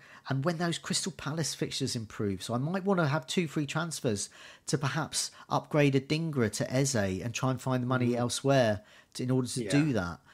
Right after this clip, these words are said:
Speaker 1: Um, so that, I mean, that would involve perhaps, I don't know, maybe Saka could become surplus to requirements then, in which case I could just get Mbomo and Eze for those two.
Speaker 2: Yeah.
Speaker 1: Ooh, hang on.
Speaker 2: I,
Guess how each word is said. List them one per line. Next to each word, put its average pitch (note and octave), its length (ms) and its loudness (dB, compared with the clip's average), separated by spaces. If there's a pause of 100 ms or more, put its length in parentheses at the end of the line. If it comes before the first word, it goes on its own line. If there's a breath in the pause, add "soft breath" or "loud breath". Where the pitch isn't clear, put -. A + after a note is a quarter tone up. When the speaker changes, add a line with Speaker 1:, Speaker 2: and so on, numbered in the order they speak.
(260 soft breath)
Speaker 1:
Um, G#2+ 680 -2 (100)
so A#2+ 480 2
that, A#2 140 -4
I B2 40 0
mean, B2 160 -2
that A#2+ 160 0
would A2 160 -2
involve G#2+ 540 -2
perhaps, - 480 -4
I B2 120 0
don't C3 140 0
know, D#3 120 2
maybe C#3 240 4
Saka D#3 560 0
could B2 140 -4
become A2+ 280 -4
surplus G#2 460 -4
to G2+ 60 -8
requirements G2 560 -6
then, F2+ 220 -8 (360 loud breath)
in B2 80 -2
which C#3 140 0
case C3 240 2
I C3+ 60 2
could C3 200 -2
just - 180 -2
get A2+ 200 2
Mbomo A#2+ 640 2 (500 soft breath)
and A2+ 340 -4 (200)
Eze A2+ 460 2
for - 120 -8
those C3+ 300 2
two. G2 280 -4 (680)
Speaker 2:
Yeah. A2 400 0
Speaker 1:
Ooh, F#2+ 40 -4
hang C#3 140 -2
on. - 120 -6 (120)
Speaker 2:
I, F3+ 40 0